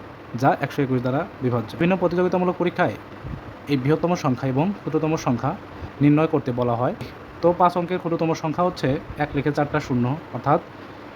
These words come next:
পাঁচ অঙ্কের সবচেয়ে ছোট সংখ্যা হচ্ছে দশ হাজার। আমরা এই অঙ্কটি তিনটি স্টেপে সমাধান করব। তো প্রথম স্টেপ হচ্ছে, যে অঙ্ক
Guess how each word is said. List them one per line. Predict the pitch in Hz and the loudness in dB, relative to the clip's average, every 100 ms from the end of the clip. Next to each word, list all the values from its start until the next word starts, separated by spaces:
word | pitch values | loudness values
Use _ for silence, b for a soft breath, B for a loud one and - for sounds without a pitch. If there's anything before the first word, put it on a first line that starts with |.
| - | -2
পাঁচ | 143 143 | 0 2
অঙ্কের | 147 160 151 | 4 4 2
সবচেয়ে | 135 - 185 220 - - | -2 0 0 -2 -10 -4
ছোট | 135 - | -2 2
সংখ্যা | 143 151 156 | 2 4 2
হচ্ছে | 156 131 190 - 127 | 2 -6 -6 -6 0
দশ | 123 117 | 0 0
হাজার। | 117 151 240 147 | 0 0 0 2
আমরা | 160 196 180 160 | 6 6 4 0
এই | 170 156 | 0 0
অঙ্কটি | 139 131 156 - - - | 0 0 -2 -4 -12 -2
তিনটি | 196 185 208 - | 0 2 2 2
স্টেপে | 165 151 147 | 4 4 4
সমাধান | 147 135 131 | 4 4 2
করব। | 123 143 - - | 0 -2 -4 -12
তো | 139 | -2
প্রথম | 165 196 190 | 0 2 2
স্টেপ | - 175 | 0 0
হচ্ছে, | 165 - 156 240 - B B B B 120 | 0 0 0 -2 -12 B B B B 4
যে | 175 - | 4 4
অঙ্ক | 175 | 0